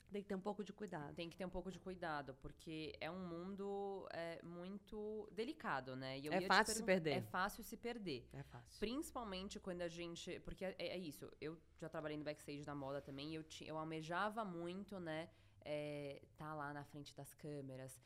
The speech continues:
Speaker 2: e ver a galera, tipo assim, vindo pra você e, tipo, aparicando. Isso, e assim, é perigoso, porque não só, n-, n-, não, não só, é, você pode se perder, mas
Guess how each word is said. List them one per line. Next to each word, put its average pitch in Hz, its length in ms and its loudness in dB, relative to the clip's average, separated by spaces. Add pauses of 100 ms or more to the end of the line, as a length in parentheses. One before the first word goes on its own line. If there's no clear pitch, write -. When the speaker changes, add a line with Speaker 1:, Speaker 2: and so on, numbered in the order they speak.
(140)
Speaker 2:
e 151 100 -6
ver 147 200 -2
a 151 100 2
galera, 143 360 0
tipo - 180 -12
assim, 156 180 -6
vindo 151 340 -4
pra 147 160 -6
você 139 520 -4
e, 135 120 -4
tipo, 147 160 -10
aparicando. 156 640 -4
Isso, 143 140 -8 (520)
e - 60 -12
assim, 202 380 -4 (280)
é 175 80 -4
perigoso, 208 800 0 (240)
porque 170 500 -2 (100)
não 196 280 0
só, - 140 -4
n-, - 360 -8
n-, 170 140 -10
não, 180 240 -2
não 214 180 -2
só, 190 480 0
é, 160 60 -4
você 180 160 -4
pode 165 260 -4
se - 80 -12
perder, 151 580 -2 (640)
mas 233 320 -4